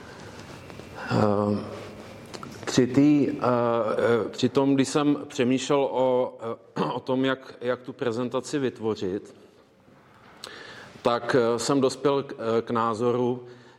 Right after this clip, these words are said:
že začnu takovým elementárním, eh, pří-, příkladem, tak, eh, eh, doufám, že nebude příliš jaksi elementární, ale on, on má svůj, on má svůj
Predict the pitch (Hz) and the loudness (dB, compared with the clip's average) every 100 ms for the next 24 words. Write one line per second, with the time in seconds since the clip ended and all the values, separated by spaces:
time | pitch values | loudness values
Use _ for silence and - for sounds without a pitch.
0 | - 104 117 120 120 127 - - 113 117 | -16 -4 0 2 2 -2 -8 -8 -2 -2
1 | - 147 131 131 - 135 135 135 117 - | -2 -4 -2 -2 -2 0 0 0 -4 -8
2 | 113 117 123 123 120 123 131 131 123 123 | -4 0 0 0 0 0 -2 -4 -6 -12
3 | 104 104 101 104 101 - - - 117 - | -8 -6 -4 -6 -10 -18 -20 -10 -10 -8
4 | - - 117 113 113 104 104 107 104 - | -12 -12 -4 2 2 2 -2 -4 -6 -10
5 | - - - 98 95 95 - - 127 - | -14 -14 -6 -2 0 -2 -6 -10 -12 -14
6 | - - - - - 113 95 90 104 107 | -16 -18 -20 -20 -8 -2 0 2 2 2
7 | 120 120 127 117 113 120 127 - - - | 0 2 2 2 0 2 2 0 -12 -20
8 | - - 113 110 113 - - - - _ | -16 -6 0 0 -2 -8 -18 -20 -20 _
9 | _ - 107 - - 107 104 - - - | _ -8 -8 -2 2 2 0 -10 -20 -20
10 | - - 107 107 107 110 110 110 110 107 | -12 -4 0 2 2 0 0 0 2 2
11 | 107 107 110 110 110 107 110 110 - 120 | 0 0 -2 -4 -2 0 0 -2 -2 0
12 | 120 - - - - - 117 110 110 110 | 0 -6 -20 -20 -16 -4 2 2 2 0
13 | 123 123 | 0 2